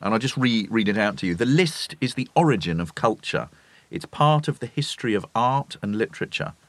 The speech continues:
What does culture want? To make infinity comprehensible.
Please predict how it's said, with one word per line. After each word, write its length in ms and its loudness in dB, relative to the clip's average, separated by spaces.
What 140 -6
does 120 -4
culture 500 0
want? 520 -4
To 100 -4
make 380 -2
infinity 720 0
comprehensible. 840 -4